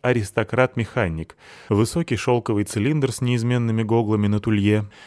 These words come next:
монокль со сложной оптикой в правом глазу, сюртук,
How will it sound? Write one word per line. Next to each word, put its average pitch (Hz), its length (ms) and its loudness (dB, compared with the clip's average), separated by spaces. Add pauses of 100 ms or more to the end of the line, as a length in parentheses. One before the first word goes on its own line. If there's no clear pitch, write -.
(140)
монокль 113 400 2
со 120 160 -6
сложной 113 380 -2
оптикой 113 480 -4
в - 60 -10
правом 101 360 2
глазу, 98 420 0 (240)
сюртук, 135 560 0